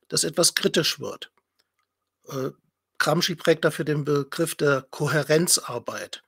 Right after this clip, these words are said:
die Sachen zusammenzufügen. Und daraus, weil es dann eine gesamtgesellschaftliche Sicht wird, lassen sich auch die Momente Emanzipation und Revolution entwickeln.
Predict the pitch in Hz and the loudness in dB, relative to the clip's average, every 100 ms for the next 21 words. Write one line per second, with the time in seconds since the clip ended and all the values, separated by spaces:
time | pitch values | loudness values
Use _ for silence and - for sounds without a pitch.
0 | _ _ _ _ _ 135 139 143 156 147 | _ _ _ _ _ -2 -2 -2 -4 -2
1 | 139 151 165 135 123 - 120 110 - - | 2 4 2 0 -4 -6 -12 -14 -18 -20
2 | _ _ _ _ _ _ _ - 131 139 | _ _ _ _ _ _ _ -14 -6 -4
3 | 202 - 160 123 - - _ _ - 143 | -2 2 2 4 0 -4 _ _ -8 -4
4 | 135 127 135 131 123 143 139 131 127 202 | 0 0 0 -6 -8 -8 -4 0 2 2
5 | - 165 135 139 147 127 131 - 120 120 | 0 0 0 0 0 -4 -8 -8 -6 -4
6 | - - 147 156 - _ - - _ _ | -6 -2 -2 -2 -10 _ -20 -20 _ _
7 | 143 - 160 143 - - 139 - - 143 | 0 0 0 -2 -6 -4 -6 -6 -6 -4
8 | 139 139 117 - 143 135 143 143 147 147 | -2 -4 -6 -6 -2 0 -2 -2 -6 -4
9 | 135 - 143 135 - 139 143 147 131 139 | -4 -4 -4 -2 0 2 2 0 -2 -4
10 | - - _ _ - 139 135 135 - 113 | -6 -8 _ _ -6 -4 0 0 -2 -4
11 | 95 - _ _ _ _ _ 135 - 110 | -10 -18 _ _ _ _ _ -16 -12 -10
12 | 107 | -12